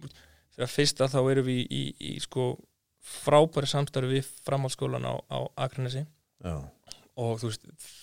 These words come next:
Speaker 1: það er að skila sér í því ekki aðgengi að vistinni og, og, þú veist, og allt þetta er bara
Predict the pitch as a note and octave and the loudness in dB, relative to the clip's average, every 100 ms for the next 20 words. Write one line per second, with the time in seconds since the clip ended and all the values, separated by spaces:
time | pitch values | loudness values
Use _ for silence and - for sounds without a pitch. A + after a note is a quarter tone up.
0 | - - - - C3+ B2 - C#3 C3 C3 | -20 -20 -20 -4 0 0 2 2 2 0
1 | B2 C3+ B2+ C#3 B2+ C3 C3 B2+ B2 A#2+ | -2 -2 -2 -2 0 -2 -2 -4 -2 -2
2 | B2 - B2 A#2+ B2 A#2+ - - _ _ | -2 -2 -2 -2 -2 -4 -8 -20 _ _
3 | _ _ _ C3 B2 - C3 B2 - - | _ _ _ 2 2 2 -2 -2 -6 -20
4 | _ _ _ _ B2+ B2+ - C3+ C3 - | _ _ _ _ 0 0 2 2 2 0
5 | C3 B2+ - - B2+ - - | 0 0 -4 -4 -4 -4 -6